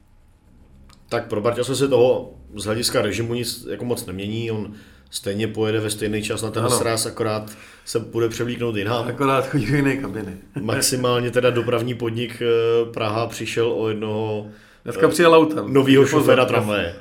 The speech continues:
Speaker 2: dneska přijel autem.
Speaker 1: Ne, Barťas vždycky říkal, že až skončí s kariérou, tak bude, tak bude řídit tramvaj.
Speaker 2: Jo.
Speaker 1: Ale na to má ještě čas.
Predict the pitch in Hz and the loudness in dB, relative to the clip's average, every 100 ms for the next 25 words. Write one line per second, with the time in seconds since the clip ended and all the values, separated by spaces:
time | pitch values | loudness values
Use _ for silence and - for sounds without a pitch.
0 | - 123 156 135 147 123 113 - - - | -10 -4 -2 0 2 2 0 -6 -16 -14
1 | 110 - 117 127 117 117 127 113 120 - | -8 -6 -4 -4 -2 0 2 0 -2 -2
2 | 120 113 120 113 117 117 113 107 110 - | -2 0 2 2 2 2 2 -2 -8 -8
3 | 113 117 110 - 110 110 110 113 110 107 | -8 -6 -6 -6 -4 0 2 2 0 -4
4 | 104 107 110 - 104 101 101 90 98 95 | -4 -2 -4 -6 -8 -4 -6 -4 -6 -6
5 | 87 85 80 107 107 - - - - - | -8 -10 -10 -10 -10 -12 -20 -20 -20 -20
6 | _ - 104 101 98 104 98 92 - 90 | _ -8 -2 -2 -4 -6 -6 -8 -10 -12
7 | 85 85 - - | -14 -14 -16 -18